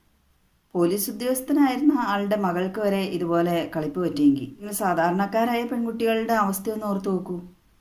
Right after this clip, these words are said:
ഇയാള് ഇത്രയും പേരെ മാത്രമാണോ പറ്റിച്ചിട്ടുള്ളൂ? പ്രത്യക്ഷത്തിൽ ഇത്രമായിരിക്കാം,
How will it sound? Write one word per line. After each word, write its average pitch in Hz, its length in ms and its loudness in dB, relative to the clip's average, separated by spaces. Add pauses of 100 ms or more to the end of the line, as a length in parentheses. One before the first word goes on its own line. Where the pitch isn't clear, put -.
(920)
ഇയാള് 226 560 4
ഇത്രയും 202 340 -2
പേരെ 240 180 0
മാത്രമാണോ 233 1000 0
പറ്റിച്ചിട്ടുള്ളൂ? 151 760 -6 (260)
പ്രത്യക്ഷത്തിൽ 240 540 -4
ഇത്രമായിരിക്കാം, 202 720 0